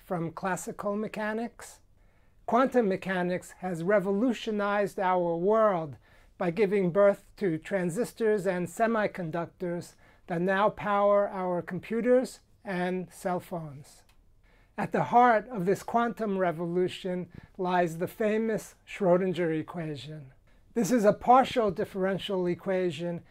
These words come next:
and even physics students struggle to understand it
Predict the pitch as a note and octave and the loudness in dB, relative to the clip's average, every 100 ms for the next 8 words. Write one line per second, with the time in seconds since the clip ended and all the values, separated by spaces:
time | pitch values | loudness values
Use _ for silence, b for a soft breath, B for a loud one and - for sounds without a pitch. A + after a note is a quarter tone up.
0 | b b F#3 A3+ G#3+ G#3 F#3+ - C#4 C#4 | b b -2 0 2 0 -2 -2 2 2
1 | B3 - - - G3 F3+ E3+ - - G#3+ | 2 -4 -6 0 2 2 -2 -8 -4 0
2 | G3+ G#3+ G3+ - F#3+ F#3+ F3 - - F#3+ | 0 0 -4 -4 -4 -4 -6 -6 -2 0
3 | F#3+ F3 D#3+ D#3+ | 0 -2 -4 -8